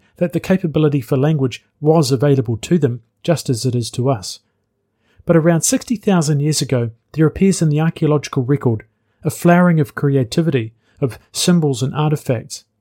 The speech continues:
Then humans, they got up and left. Some argue this period of cognitive explosion and migration must have been preceded by language.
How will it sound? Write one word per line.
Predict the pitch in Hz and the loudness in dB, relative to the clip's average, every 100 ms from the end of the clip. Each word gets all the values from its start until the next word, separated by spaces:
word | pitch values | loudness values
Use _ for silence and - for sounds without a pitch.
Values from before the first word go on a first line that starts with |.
| _ _ _ _ _ | _ _ _ _ _
Then | 196 202 | 2 2
humans, | - 180 165 143 - - _ - | 4 4 4 0 -6 -12 _ -2
they | 165 | 2
got | 175 151 | 4 2
up | - | 2
and | 135 | -2
left. | 127 104 - - _ _ _ _ _ _ | -2 -4 -10 -20 _ _ _ _ _ _
Some | - 214 - | 2 2 4
argue | 160 156 139 110 - _ - | 2 2 0 -2 -10 _ -6
this | 147 | -6
period | - - 175 147 | -4 0 2 2
of | - | 0
cognitive | - 175 165 139 | -2 0 -2 -2
explosion | 127 - - 131 156 - 123 113 _ - | -6 -8 -4 0 2 0 -4 -6 _ -6
and | 147 135 | 0 2
migration | 135 113 135 139 - 135 - _ _ - | 2 2 2 2 0 -2 -4 _ _ 0
must | 190 185 - | 2 2 0
have | 120 | 0
been | 139 120 | 0 -2
preceded | 123 - 127 113 | -4 -2 -2 -2
by | 117 | -2
language. | 113 117 123 110 104 - | -2 0 -2 -4 -10 -16